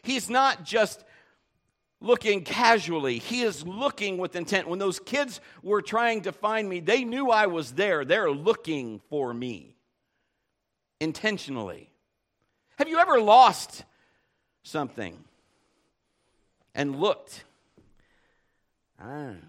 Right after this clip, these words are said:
Especially you girls, whatever that thing is that holds your earrings on. What's that called? A dingy thingy or what? I don't know what it, scratch that. That's not what it's <laughs> called. Whatever that is called. I don't know. It's a, some, there you go.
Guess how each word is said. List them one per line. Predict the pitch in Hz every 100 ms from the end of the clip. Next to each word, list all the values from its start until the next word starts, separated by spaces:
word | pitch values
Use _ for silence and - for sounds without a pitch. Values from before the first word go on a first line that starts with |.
| _ _ -
Especially | - 262 196 185
you | 175 226
girls, | 180 208 214 202 156
whatever | 151 156 170 233
that | 202 190 -
thing | 185 185
is | 175
that | 139
holds | 127 170 160
your | 170
earrings | 151 175 175 175 151
on. | 165 165 175 170 _ _ _ _ _
What's | - 233
that | 269 226
called? | - 143 156 -
A | 113
dingy | 131 170 170
thingy | 170 170 170 170
or | 127 110
what? | 127 139
I | 127 180
don't | 139
know |
what | 107 98
it, | 151 - - - - - _ -
scratch | - 185 214 190 -
that. | 139 127 120
That's | 139 143
not | 156 156
what | 151
it's | 139 -
<laughs> |
called. | - - - 175 - - - - - - - -
Whatever | 180 180 214 233
that | 208 196 180
is | 170
called. | - 165 135
I | 120
don't | 151 117
know. |
It's | 123
a, | 120 113 143 _ _ _
some, | - 120 120 _ _ _ _ _ _ _ _ _ _ _ _ _ _
there | 180 262
you | 269 190
go. | - -